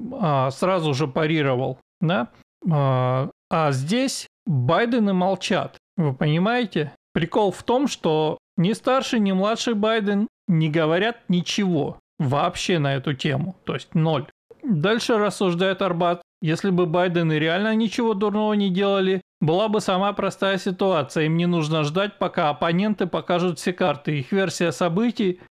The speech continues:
это то, что было на самом деле. Логично, да? Они могут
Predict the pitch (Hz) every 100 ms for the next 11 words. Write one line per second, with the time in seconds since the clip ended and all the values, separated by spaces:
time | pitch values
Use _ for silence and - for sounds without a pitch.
0 | _ 175 151 180 - 202 - 196 151 165
1 | 180 185 - 190 185 190 165 127 131 131
2 | 151 156 135 - - 160 160 214 220 _
3 | - 170 226 269 240 220